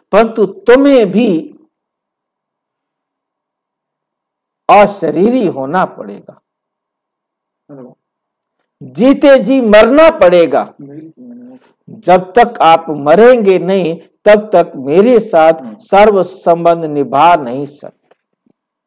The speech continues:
परंतु ये मरना जीते जी करना है, ये नहीं कि अपने आप को उन्हें फांसी लगा दें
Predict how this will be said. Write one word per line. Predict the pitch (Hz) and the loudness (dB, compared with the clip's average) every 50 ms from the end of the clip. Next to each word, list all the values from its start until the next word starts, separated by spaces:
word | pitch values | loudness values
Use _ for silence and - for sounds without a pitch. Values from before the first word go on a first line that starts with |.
| _ _ _ _ _ _ _ _ _ - | _ _ _ _ _ _ _ _ _ -2
परंतु | 226 240 220 285 | -2 -2 0 -2
ये | 226 202 226 277 302 | -2 0 2 4 4
मरना | 285 262 262 262 240 262 285 277 | 4 4 2 2 2 2 2 2
जीते | 240 185 202 240 262 269 - 339 339 330 262 | 2 0 -2 -2 -2 -2 0 0 0 2 2
जी | 269 277 240 | 0 -2 -2
करना | - 170 147 - - 214 - | -2 -4 -6 -6 -8 -14 -18
है, | - - _ _ _ _ _ _ _ _ _ _ _ _ _ _ _ _ _ _ _ _ _ _ _ _ _ _ _ _ _ _ _ _ _ _ _ _ _ _ _ _ _ - | -18 -20 _ _ _ _ _ _ _ _ _ _ _ _ _ _ _ _ _ _ _ _ _ _ _ _ _ _ _ _ _ _ _ _ _ _ _ _ _ _ _ _ _ -6
ये | 139 190 240 254 | 0 2 4 4
नहीं | 262 277 302 311 | 4 2 0 2
कि | - 233 | 2 2
अपने | 202 208 214 214 214 | 2 2 2 2 2
आप | 208 202 196 196 - | 2 2 2 0 0
को | 196 | -2
उन्हें | 185 190 196 190 | 0 0 -2 -2
फांसी | 196 185 180 180 180 208 185 | 0 0 -2 0 0 -2 0
लगा | 175 175 165 170 165 165 | 0 0 0 2 0 0
दें | 156 170 175 170 | 0 -2 -4 -6